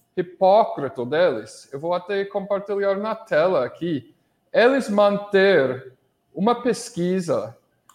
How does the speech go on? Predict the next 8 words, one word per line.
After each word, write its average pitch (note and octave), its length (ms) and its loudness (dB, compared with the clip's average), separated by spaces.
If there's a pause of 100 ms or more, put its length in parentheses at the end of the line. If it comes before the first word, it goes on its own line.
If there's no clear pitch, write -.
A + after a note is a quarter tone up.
(140)
que - 80 -2
é F3 80 4 (600)
muito F3+ 600 4
compartilhado E3 1200 2 (500)
<clears throat> F#3 380 2
no D#3 80 2
mundo G3 300 4
inteiro, D3 640 2